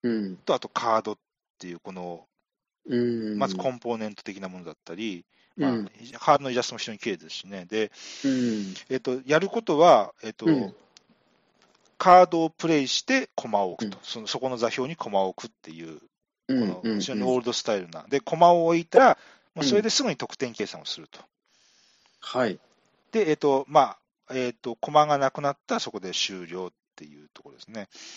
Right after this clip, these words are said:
Speaker 1: うーん。
Speaker 2: で、あのー、うんと、まあ、こ-、こと細かくは言わないですけど、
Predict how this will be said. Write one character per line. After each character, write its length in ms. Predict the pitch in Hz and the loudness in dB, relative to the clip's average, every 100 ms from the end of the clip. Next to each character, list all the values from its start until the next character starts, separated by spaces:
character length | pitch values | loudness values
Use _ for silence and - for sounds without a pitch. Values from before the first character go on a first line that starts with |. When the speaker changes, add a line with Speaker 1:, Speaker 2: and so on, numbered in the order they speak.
| - - | -14 -4
Speaker 1:
う 40 | |
ー 40 | 123 | 0
ん。 760 | 127 131 135 139 143 147 160 160 160 - | 0 -2 -4 -6 -8 -10 -10 -12 -12 -12
Speaker 2:
で、 320 | - 135 123 107 | 0 4 4 0
あ 140 | 107 | -4
の 140 | 113 110 | -6 -8
ー、 420 | 110 110 110 117 _ _ _ 113 | -8 -6 -6 -8 _ _ _ -18
う 20 | |
ん 260 | 113 113 110 | -16 -16 -10
と、 380 | 120 107 95 90 _ _ _ _ _ | -6 -6 -6 -12 _ _ _ _ _
ま 100 | 120 | -16
あ、 200 | 104 - - _ _ - _ - | -14 -14 -16 _ _ -20 _ -20
こ-、 160 | - - | -18 -14
こ 120 | - | -10
と 80 | - | -4
細 180 | - 240 | 0 2
か 200 | 208 156 | 2 2
く 60 | 127 | 0
は 60 | |
言 20 | |
わ 60 | 117 | 0
な 60 | 127 | -2
い 20 | |
で 40 | |
す 80 | 113 | -4
け 60 | 139 | 0
ど、 320 | 175 131 | 2 0